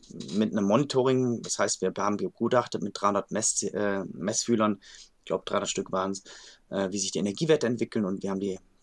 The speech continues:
drei Jahre von zweitausendsiebzehn bis zweitausendzwanzig auch nachweisen können, dass wir eben ein Plus-Energiestandard, ähm, des Gebäudes, das sich selber versorgt mit Gebäudetechnik. Also da sind nicht enthalten,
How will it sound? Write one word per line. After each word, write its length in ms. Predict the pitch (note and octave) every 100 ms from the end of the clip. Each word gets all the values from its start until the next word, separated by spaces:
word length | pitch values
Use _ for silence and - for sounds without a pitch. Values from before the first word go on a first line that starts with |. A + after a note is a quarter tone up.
| _ _
drei 180 | - G#2
Jahre 340 | G2+ F#2+ G2 F#2+
von 160 | G2
zweitausendsiebzehn 480 | - G#2+ A2 - G2+
bis 140 | G2+
zweitausendzwanzig 680 | - G2+ - F2 G2+ A2+ F#2+
auch 140 | D#2
nachweisen 500 | G2 F2+ - F#2 G2+
können, 200 | G2 F#2
dass 260 | F#2 F2+ -
wir 60 | D2
eben 300 | F2 F#2+ - - - -
ein 140 | -
Plus-Energiestandard, 1080 | - A2+ F2 G#2 G2+ G2 - F#2 G2+ F#2+ - _ _ - - - - _ -
ähm, 680 | F#2+ F#2 F2+ F2 F2 E2+ E2+ _
des 140 | E2 -
Gebäudes, 440 | F#2+ G#2+ A#2+ B2
das 120 | G#2+
sich 160 | G2+ F#2+
selber 220 | G#2 A2+
versorgt 440 | A2 G#2+ A2 - -
mit 140 | -
Gebäudetechnik. 720 | - G2 A2+ - A#2 - A2
Also 140 | E2 E2
da 140 | -
sind 220 | F2 F2+ E2+
nicht 420 | G2 A2+ - -
enthalten, 760 | F2+ - F2+ F#2 G2 F#2+ F2+